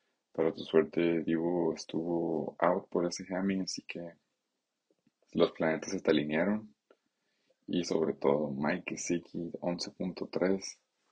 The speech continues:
Muy buen matchup, ya se mencionó, Detroit, muy mala defensiva. Entonces, Darren Waller sigue sin jugar y aún así te sigues defendiendo con lo que hay, así que muy buen waiver pickup.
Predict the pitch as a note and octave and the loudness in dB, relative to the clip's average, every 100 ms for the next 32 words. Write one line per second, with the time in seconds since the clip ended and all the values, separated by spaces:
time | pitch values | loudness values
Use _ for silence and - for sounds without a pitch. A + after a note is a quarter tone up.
0 | _ _ _ _ _ _ _ _ _ _ | _ _ _ _ _ _ _ _ _ _
1 | - - _ _ _ G2 F2 D#2+ E2+ F2+ | -20 -20 _ _ _ 4 4 4 2 2
2 | G2 D#2+ D#2 F2 D#2 D2+ F2 F2+ D#2 - | 0 0 -2 -4 -2 -2 2 2 2 2
3 | E2 D#2+ F2 F2 F#2 F#2 D2+ D2+ G#2 A2 | 0 0 -2 -2 0 -2 -2 0 2 2
4 | A2+ - _ _ _ _ _ _ _ _ | -2 -8 _ _ _ _ _ _ _ _
5 | _ _ - D#2 D#2+ D#2+ - F#2 F2 - | _ _ -10 -6 -6 -4 -2 -2 -2 -4
6 | - - _ _ _ D#2 E2 E2+ E2+ E2+ | -8 -10 _ _ _ 2 4 4 4 4
7 | E2+ E2+ F2 - _ _ _ _ _ - | 4 2 0 -8 _ _ _ _ _ -10
8 | - F2+ F2+ F#2 - E2+ D#2+ F#2+ G2+ - | 0 2 2 0 -4 0 2 2 -2 -6
9 | - D2+ D2 D#2 D#2+ - E2+ D#2+ - - | -4 -2 -2 -4 -6 -4 -2 -2 -4 -10
10 | _ _ _ _ - - E2 D#2+ D#2+ C#2 | _ _ _ _ -8 -2 0 0 -2 -2
11 | D2 D#2+ E2+ F2 - D#2 D#2 - - G1+ | 0 0 -2 -6 -6 -8 -6 -4 -2 -2
12 | G1+ - - - D2+ - - _ _ _ | -2 -4 -6 -4 -6 -6 -12 _ _ _
13 | _ _ - F2+ F2 F2 E2 F2 G2+ - | _ _ -2 0 0 -2 0 -2 -2 -4
14 | - - G2+ | -4 -2 -2